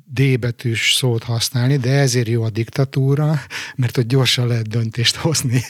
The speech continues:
Itt meg folyamatos párbeszéd van, és, ö, és, ö, és nyitott a helyzet. Tehát simán lehet, hogy októberbe be kell zárni az iskolát. Nem tudjuk,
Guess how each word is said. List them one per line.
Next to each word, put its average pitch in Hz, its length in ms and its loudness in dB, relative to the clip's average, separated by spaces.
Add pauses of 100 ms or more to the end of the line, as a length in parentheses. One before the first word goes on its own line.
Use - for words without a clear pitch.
(280)
Itt 135 180 0
meg 135 120 2
folyamatos 131 540 2
párbeszéd 120 800 0
van, 151 360 2 (320)
és, 127 760 2
ö, 175 240 -4 (300)
és, 135 560 2
ö, 139 360 2 (520)
és - 240 0 (500)
nyitott 170 480 0
a 175 40 4
helyzet. 123 500 0
Tehát 135 380 0 (260)
simán 123 360 2
lehet, 151 300 2
hogy 156 320 0 (100)
októberbe 131 600 2
be 110 140 -2
kell 117 180 0
zárni 120 320 2
az 135 120 2
iskolát. 110 480 -2
Nem 151 160 4
tudjuk, 117 500 0